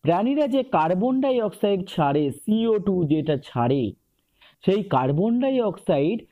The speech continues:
উদ্ভিদেরা গ্রহণ করে এবং উদ্ভিদেরা সেই কার্বন ডাই অক্সাইডের সহযোগিতায় সালোক সংশ্লেষ প্রক্রিয়ার মাধ্যমে গ্লুকোজ জাতীয় খাবার তৈরি করে। এই গ্লুকোজ জাতীয় খাবার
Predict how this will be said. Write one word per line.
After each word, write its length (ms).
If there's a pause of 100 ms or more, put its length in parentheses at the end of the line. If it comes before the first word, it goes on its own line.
(160)
উদ্ভিদেরা 580
গ্রহণ 440
করে 260 (1160)
এবং 380
উদ্ভিদেরা 920 (300)
সেই 200
কার্বন 460
ডাই 120
অক্সাইডের 380
সহযোগিতায় 800
সালোক 440
সংশ্লেষ 720
প্রক্রিয়ার 500
মাধ্যমে 540
গ্লুকোজ 460
জাতীয় 340
খাবার 320 (100)
তৈরি 220
করে। 360 (340)
এই 240
গ্লুকোজ 420
জাতীয় 380
খাবার 600